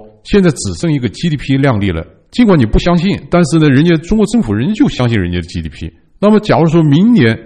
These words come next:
仍然是一种刀枪不入，不管结构性数据怎么样，我的G D P就是好，那可能呢，更多的西方经济学家都怀疑人生了，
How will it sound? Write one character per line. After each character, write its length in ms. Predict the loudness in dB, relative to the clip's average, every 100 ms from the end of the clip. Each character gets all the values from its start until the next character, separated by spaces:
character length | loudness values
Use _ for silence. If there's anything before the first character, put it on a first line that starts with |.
| -20 _
仍 260 | 4 4 4
然 200 | 2 0
是 180 | -2
一 20 | -4
种 120 | -4 -4
刀 140 | -2
枪 180 | -2 -2
不 120 | -2
入， 180 | -4 -6 -10 _
不 80 | -2
管 140 | 0 0
结 140 | -2 -2
构 80 |
性 140 | 0 -2
数 140 | -2
据 80 | -4
怎 140 | -4 -4
么 80 |
样， 100 | -6 -6 -6
我 100 | -8
的 60 | -6
G 140 | -6
D 80 | -4
P 120 | -4
就 180 | -2 -2
是 100 | -2
好， 260 | -8 -12 -14 -20 -6
那 120 | -4
可 240 | -2 -2
能 120 | 0 -2
呢， 160 | -2 -4 -14 -6
更 180 | 2 4
多 120 | 4
的 80 | 0
西 260 | -2 -2 0
方 120 | 0
经 160 | 2 0
济 60 | 0
学 140 | 2
家 80 | 2
都 80 | 2
怀 160 | 0
疑 40 | 0
人 220 | 0 -2
生 180 | -4 -6
了， 100 | -6